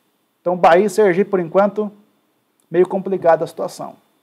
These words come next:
O próximo estado é Alagoas. O órgão de defesa de Alagoas chama adeal, que é a Agência de Defesa e Inspeção Agropecuária de Alagoas. É um site não muito bonito, ó, vocês podem ver que a,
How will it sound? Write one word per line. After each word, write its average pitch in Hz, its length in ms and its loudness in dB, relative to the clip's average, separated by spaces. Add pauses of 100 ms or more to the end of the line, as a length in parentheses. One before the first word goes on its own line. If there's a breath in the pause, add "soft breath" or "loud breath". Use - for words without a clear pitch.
(100)
O 254 120 -2
próximo 220 520 2
estado 196 520 2
é 185 60 4
Alagoas. 180 1040 2
O 190 160 -4
órgão 180 320 4
de 147 80 -14
defesa 147 320 -6
de 143 60 -8
Alagoas 165 320 -4
chama 175 340 -8
adeal, 170 720 4
que - 160 -8
é 196 40 6
a 196 80 6
Agência 175 460 -4
de 170 80 -10
Defesa 156 440 -8
e 190 60 -10
Inspeção 196 580 -8
Agropecuária 156 640 -4
de 151 240 -8
Alagoas. 156 1000 -2 (960)
É 330 60 -4
um 320 100 0
site 220 400 2
não 208 160 4
muito 202 240 -2
bonito, 185 440 0
ó, 143 40 4
vocês 131 120 -2
podem 139 220 -4
ver 143 120 -4
que 143 80 -4
a, - 160 -2